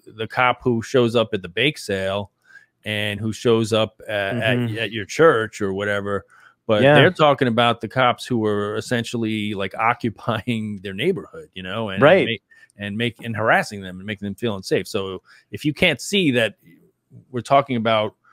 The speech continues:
Speaker 1: the same institution, but
Speaker 2: Mm-hmm.
Speaker 1: that, that treats different populations differently,
Speaker 2: Yeah.
Speaker 1: then, you know, you're kinda missing the whole point.
Speaker 2: Also, the craziest thing to me too is,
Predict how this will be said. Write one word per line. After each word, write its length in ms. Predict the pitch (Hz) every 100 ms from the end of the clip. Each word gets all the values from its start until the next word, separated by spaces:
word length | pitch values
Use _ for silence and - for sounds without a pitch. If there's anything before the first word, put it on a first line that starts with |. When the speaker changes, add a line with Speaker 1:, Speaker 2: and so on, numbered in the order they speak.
| _ _ -
Speaker 1:
the 60 |
same 280 | - 170 165
institution, 840 | 147 - 113 196 196 - 120 113 101
but 360 | 120 110 -
Speaker 2:
Mm-hmm. 480 | 113 113 98 87 123
Speaker 1:
that, 240 | 120 110 117
that 180 | 107 -
treats 480 | - 135 113 -
different 360 | - 120 113 104
populations 600 | 117 113 110 104 - 92
differently, 720 | 127 135 101 98 98 98 90 _ _ _ _ _ 127
Speaker 2:
Yeah. 140 | 147
Speaker 1:
then, 120 | 120
you 220 | 117 135 127
know, 80 |
you're 200 | 110 107
kinda 220 | - 127 113
missing 320 | 113 - 107
the 80 | 95
whole 160 | 92
point. 320 | - 139 95 - _ _ _ _ - - 196
Speaker 2:
Also, 200 | 208 202
the 80 |
craziest 480 | - 185 175 175 151
thing 160 | 170 143
to 80 | 143
me 120 | 131
too 240 | - 180
is, 320 | 113 101 95